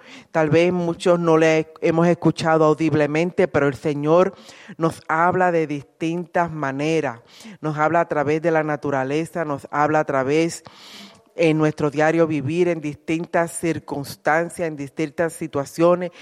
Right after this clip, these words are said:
Nos habla a través de su hermosa y poderosa palabra. Nos habla a través de las predicaciones, de los estudios bíblicos. Gloria al Señor.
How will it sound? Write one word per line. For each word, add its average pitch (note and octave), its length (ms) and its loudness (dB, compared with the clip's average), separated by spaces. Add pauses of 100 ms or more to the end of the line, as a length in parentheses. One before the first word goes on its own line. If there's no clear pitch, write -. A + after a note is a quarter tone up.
(260)
Nos D3 260 -2
habla D3+ 320 2
a E3+ 80 0
través D3 320 0
de E3 140 -2
su D#3 160 -2
hermosa D3 580 -2
y D#3+ 60 -2
poderosa D3 680 -2
palabra. E3 720 2 (420)
Nos D#3 320 -2
habla D#3 240 0
a E3+ 60 0
través D#3 280 2
de E3 120 0
las D#3 100 0
predicaciones, E3 1000 0
de D#3 100 2
los D3 160 -4
estudios D#3 580 -2
bíblicos. F3 760 0
Gloria D#3 380 2
al D#3 100 -4
Señor. E3+ 720 2